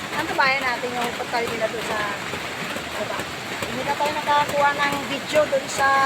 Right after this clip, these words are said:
lampasan ng tulay hanggang dito, gawa ng malakas yung ulan. Maganda pa sana yung tanawin.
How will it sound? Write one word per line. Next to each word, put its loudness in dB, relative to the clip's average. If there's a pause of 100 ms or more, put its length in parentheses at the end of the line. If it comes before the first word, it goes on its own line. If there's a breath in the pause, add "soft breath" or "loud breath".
(1300)
lampasan 0
ng 0
tulay 6
hanggang 0
dito, -4 (120)
gawa 2
ng -2
malakas 0
yung -4
ulan. 2
Maganda 0
pa 2
sana 2
yung 2 (160)
tanawin. 2